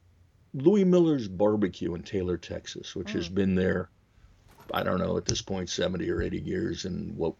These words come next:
Speaker 1: at one time was a girls' basketball gymnasium. So it's two stories tall with, you know,
Speaker 2: Right.
Speaker 1: windows on the second floor that you can hardly, I mean, if you could get up there, you couldn't see through 'em. They're, they're just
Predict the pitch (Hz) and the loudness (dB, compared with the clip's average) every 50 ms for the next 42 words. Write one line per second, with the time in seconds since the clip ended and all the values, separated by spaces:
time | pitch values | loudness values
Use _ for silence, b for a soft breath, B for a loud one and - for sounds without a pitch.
0 | _ _ - 95 92 - 92 90 92 92 98 95 92 92 - - 95 95 98 98 | _ _ 0 0 0 0 0 0 0 2 2 2 0 -2 -4 -6 -4 0 0 2
1 | 92 95 92 90 76 73 87 90 87 - - 90 92 92 90 95 - - 113 110 | 2 4 2 2 2 2 2 2 2 4 2 0 0 -2 -2 0 2 4 6 6
2 | 110 110 110 110 104 - - - - - 98 90 87 85 90 90 87 90 85 - | 6 6 6 4 2 0 -2 -8 -8 -4 -2 -2 0 2 2 4 4 2 2 0
3 | - - 90 87 87 87 82 85 87 85 82 - 87 85 85 85 90 82 82 85 | 0 0 -2 0 0 -2 0 0 0 -2 -4 -6 -6 -6 -4 -2 -2 -2 -2 -2
4 | - - - - - - - 82 80 73 - - - B B B B B B B | -4 -6 -8 -8 -6 -2 0 0 0 0 -2 -4 -8 B B B B B B B
5 | B B B B - - 127 123 117 - - - 110 107 104 95 90 - - - | B B B B 4 8 8 8 8 8 8 8 8 10 10 8 6 4 2 4
6 | 101 92 92 90 90 90 85 85 87 87 85 87 87 87 92 92 90 95 98 101 | 6 6 8 8 8 8 6 6 4 2 2 2 0 0 0 2 2 4 4 6
7 | 92 95 92 90 87 101 95 92 90 90 - - - 92 92 - 101 90 87 - | 8 8 6 6 4 -2 -4 -6 -6 -4 -2 0 2 2 2 2 0 -4 -4 -4
8 | - 95 87 101 104 - 120 120 - b b b b b b b 120 120 - 123 | -4 -2 0 0 0 0 0 -2 -4 b b b b b b b -2 2 4 4
9 | 123 135 160 160 156 131 - 139 131 120 113 107 104 - 113 113 107 98 - - | 6 8 8 8 8 6 4 4 4 4 4 4 4 2 0 -2 -2 -4 -4 -6
10 | 90 - - 92 101 123 - - 90 90 92 - - 113 82 - - 95 90 - | -8 -6 -2 2 2 2 2 0 -6 -6 -4 0 0 0 0 0 -6 -8 -8 -12
11 | - - - - - 101 90 87 87 95 92 92 104 - - 98 - - - - | -14 -20 -20 -20 -16 -14 -12 -12 -10 -6 -4 -4 -4 -4 -6 -6 -6 -6 -8 -8